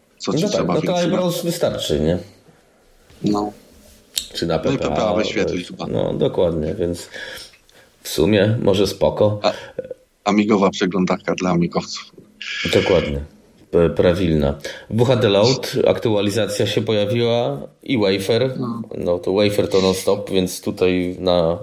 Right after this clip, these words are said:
Speaker 2: MorphOSie, e, lepiej sobie <clears throat> można internetu poużytkować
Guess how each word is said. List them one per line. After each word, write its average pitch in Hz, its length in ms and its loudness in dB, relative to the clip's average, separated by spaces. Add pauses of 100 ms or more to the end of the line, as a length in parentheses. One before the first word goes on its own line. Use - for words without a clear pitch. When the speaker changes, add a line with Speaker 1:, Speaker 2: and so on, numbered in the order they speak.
(140)
Speaker 2:
MorphOSie, 95 760 2 (340)
e, 87 180 2
lepiej 107 400 0
sobie 71 300 -4
<clears throat> 71 60 -6
można 69 280 -8 (180)
internetu 78 520 0
poużytkować 78 920 0